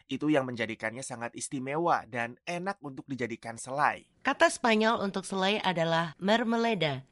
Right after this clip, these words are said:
Speaker 2: Jadi bukan kebetulan bahasa Inggris untuk selai yang terbuat dari jeruk adalah marmalade. Istana Alcazar dikelilingi taman sekitar tujuh ribu meter persegi dengan sekitar seribu lima puluh tiga pohon jeruk. Beberapa pohon di sana umurnya sudah berabad-abad dan merupakan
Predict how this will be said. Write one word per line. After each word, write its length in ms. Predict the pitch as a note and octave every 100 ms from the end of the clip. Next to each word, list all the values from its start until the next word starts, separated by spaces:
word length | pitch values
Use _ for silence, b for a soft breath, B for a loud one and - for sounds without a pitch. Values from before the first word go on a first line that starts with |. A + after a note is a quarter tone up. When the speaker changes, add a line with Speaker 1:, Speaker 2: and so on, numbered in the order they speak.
| -
Speaker 2:
Jadi 240 | F3 G#3+
bukan 320 | F3 F3 E3
kebetulan 640 | F3 D#3+ E3 F3+ F#3 B3 F#3+
bahasa 240 | F3 E3
Inggris 480 | C3 E3 D#3+ G3 -
untuk 240 | F3 E3+
selai 320 | - F3 F3 E3+
yang 80 | E3
terbuat 400 | E3+ D#3+ D#3 E3
dari 240 | D#3 E3 D#3
jeruk 240 | G3 A#3 B -
adalah 400 | E3 E3 E3 E3+
marmalade. 640 | G3 G#3 A3+ A3+ C#3+ B2+
Istana 480 | B3 A#3+ C#4 D#4+ E4+
Alcazar 560 | A#3 A#3 G#3+ G#3+ A3
dikelilingi 560 | F#3 F3+ F3+ F3 F3 F#3+
taman 400 | G3 E3+ E3+ F3+
sekitar 400 | - D#3 D#3+ D#3+
tujuh 160 | D#3+ F3
ribu 320 | F#3 F3+ G3
meter 320 | F3 E3+ D3+
persegi 560 | E3+ - E3+ E3+ A#3+ -
dengan 320 | G#3+ B3+ C4+
sekitar 480 | B3 - G3 F#3+ F#3+
seribu 400 | - F3+ E3+ F3+
lima 240 | E3+ D#3+
puluh 160 | E3 D#3+
tiga 480 | E3 D3 D#3 D#3+ b b -
pohon 320 | G3 G#3 G#3
jeruk. 320 | A3 F#3+ B2+
Beberapa 480 | F#3 F3 F3 F3 F3+
pohon 240 | F3+ F#3 E3
di 80 |
sana 320 | E3+ F3+ F#3 -
umurnya 400 | E3+ E3+ E3+ F3+
sudah 240 | F3+ E3
berabad-abad 880 | D#3+ E3 F3 F3+ F3 F3 E3+ A3 A#3
dan 160 | F#3+
merupakan 480 | G#3 A3 A3+ C4 C#4+